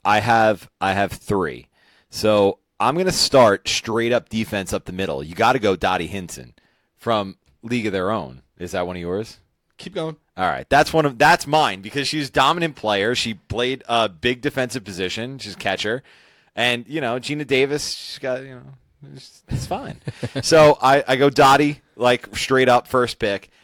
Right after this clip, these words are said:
Speaker 1: Then I'm going Billy Chappell for love of the game 'cause I like the grit. I like the, uh, I like that he stayed with one team his whole career. I, I, I dig that thing. That, so I feel like, you know, if I'm gonna take any Kevin Costner baseball movie guy,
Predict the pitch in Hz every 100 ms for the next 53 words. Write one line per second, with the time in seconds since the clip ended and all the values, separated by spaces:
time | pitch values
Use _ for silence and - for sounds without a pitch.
0 | _ 151 214 226 214 147 139 156 - 107
1 | 117 - 69 - _ - 123 117 117 101
2 | 85 98 73 60 _ _ _ _ - 170
3 | 151 156 160 185 - 156 123 131 156 -
4 | _ _ _ - 123 123 127 - 131 123
5 | 117 113 110 107 117 117 120 120 123 113
6 | - 123 113 113 - 117 113 120 117 107
7 | 113 110 117 104 98 101 117 _ _ _
8 | - 113 110 120 - 113 101 120 98 117
9 | - 113 107 113 107 107 101 120 110 101
10 | 107 - 123 110 104 - - 110 104 101
11 | 113 113 120 - 120 - 120 120 - 120
12 | 113 104 107 101 - 113 104 101 98 80
13 | 104 - - 101 98 101 92 95 90 87
14 | 90